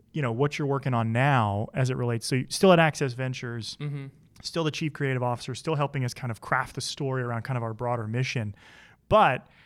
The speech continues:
Speaker 1: going from new media at Georgia
Speaker 2: Yeah.
Speaker 1: to now kind of helping run a really cool new initiative. What, what are you working on now?
Speaker 2: Yeah. So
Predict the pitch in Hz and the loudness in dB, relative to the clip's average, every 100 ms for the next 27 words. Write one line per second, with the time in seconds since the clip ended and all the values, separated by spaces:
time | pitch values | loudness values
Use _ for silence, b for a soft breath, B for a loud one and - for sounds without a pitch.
0 | b b 135 165 165 143 156 135 139 160 | b b 2 4 4 2 2 4 6 6
1 | 160 151 139 127 117 139 147 131 135 123 | 6 4 4 2 2 4 4 4 2 2
2 | 117 b b b 123 139 135 131 131 127 | 2 b b b -2 2 4 4 4 2
3 | 120 123 - 127 113 - - - 147 143 | 0 -4 -8 -6 -6 -10 -14 -6 -4 -2
4 | 120 123 127 127 123 120 120 - 127 113 | -2 2 2 2 0 -2 -2 -2 -4 -2
5 | 117 110 135 - 110 127 165 143 165 202 | -2 -2 -2 -4 -2 0 -2 0 0 2
6 | 160 160 139 120 135 - - b b b | 0 -2 -2 -4 -6 -8 -16 b b b
7 | b 143 131 120 - - 156 151 143 | b 4 6 4 0 4 4 4 0